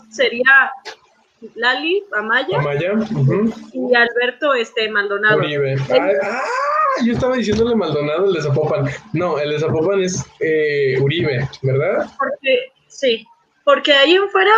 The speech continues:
Speaker 1: o sea, no, el del pri, o sea, lo ubico de nombre. Al de Futuro, o sea,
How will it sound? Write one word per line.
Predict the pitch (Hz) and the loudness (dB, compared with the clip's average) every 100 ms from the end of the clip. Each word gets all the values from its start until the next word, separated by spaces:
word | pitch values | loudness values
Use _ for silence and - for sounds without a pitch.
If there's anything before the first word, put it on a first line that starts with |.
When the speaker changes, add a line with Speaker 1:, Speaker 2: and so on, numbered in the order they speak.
| 349 | 6
Speaker 1:
o | 285 | 4
sea, | - 277 | 2 0
no, | 254 262 277 269 | 0 0 -2 2
el | 254 247 | 0 2
del | 240 233 | -2 -4
pri, | 285 370 | 0 0
o | 294 | 0
sea, | 262 262 | 0 0
lo | 240 240 | 0 -2
ubico | 247 240 359 | -4 -8 -4
de | 370 | -4
nombre. | 240 190 208 214 170 - _ _ - | -2 -4 -4 -6 -8 -10 _ _ 0
Al | 233 226 226 | 2 4 2
de | 226 220 226 | 2 2 0
Futuro, | 247 - 302 370 415 440 - _ _ _ | -4 -2 0 4 4 0 -8 _ _ _
o | 220 220 | -6 -4
sea, | 247 226 214 208 185 - | 2 4 6 6 2 0